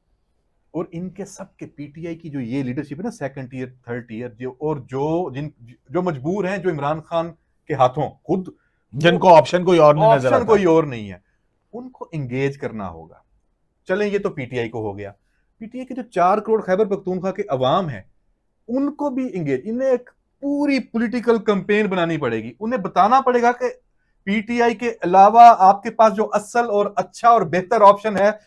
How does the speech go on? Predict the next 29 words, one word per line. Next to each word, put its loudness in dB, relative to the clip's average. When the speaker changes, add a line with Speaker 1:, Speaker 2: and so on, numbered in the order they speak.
Speaker 1:
वो 4
हम 4
लोग 4
हैं। -8
उनको -2
कायल 4
करना 2
पड़ेगा -4
कि -12
हम 0
अच्छा -6
ऑप्शन -2
क्यों -6
हैं। -18
उसके -6
लिए -8
वहां -6
पे -2
प्लान्स 0
लेके -4
आए, -2
वहां -2
के -8
नौजवानों 0
के -4
लिए -4
मंसूबे 0
लेके 0
आए, -4